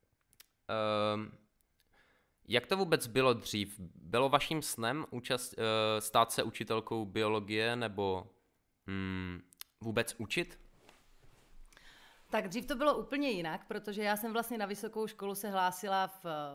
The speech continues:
Speaker 2: v roce tisíc devět set osmdesát šest. A tenkrát jsme měli, eh, výběr jenom na, eh, jenom jeden, eh, výběr, takže jsme mohli jít jenom na jednu vysokou školu. A tehdy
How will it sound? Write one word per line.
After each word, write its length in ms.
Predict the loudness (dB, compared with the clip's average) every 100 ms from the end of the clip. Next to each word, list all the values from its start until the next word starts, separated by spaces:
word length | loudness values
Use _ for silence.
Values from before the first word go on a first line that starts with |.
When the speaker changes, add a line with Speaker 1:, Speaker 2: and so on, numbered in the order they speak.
| -14 -20 _ -10
Speaker 2:
v 80 |
roce 260 | -8 -6 -8
tisíc 440 | -6 -6 -4 -4
devět 280 | -4 -4 -4
set 120 | -8 -10
osmdesát 720 | -12 -10 -8 -6 -4 -4 -4
šest. 440 | -10 -12 -12 -18 -20 _ _ _ -20 -20 -20 -20 _
A 240 | -2 0 0
tenkrát 420 | -4 0 0 0
jsme 140 | -2
měli, 460 | -4 -4 -2 -4 -6 -12 _ _
eh, 60 | -10 -8 -6
výběr 360 | -4 -2 0
jenom 260 | 0 -2 -4
na, 220 | -8 -14 _
eh, 320 | -8 -6 -6 -10 -14 -10
jenom 220 | -6 -2
jeden, 500 | -2 0 0 -2 -6
eh, 160 | -8 -8
výběr, 500 | -8 -4 0 0 -2
takže 260 | -8 -8
jsme 140 | -8 -8
mohli 240 | -8 -8
jít 120 | -10
jenom 200 | -8 -10
na 80 | -10
jednu 220 | -10 -10
vysokou 380 | -10 -10 -8 -8
školu. 500 | -6 -4 -2 0 0 -2
A 340 | -2 -2 -6
tehdy 480 | -4 -4 -2 -2 -4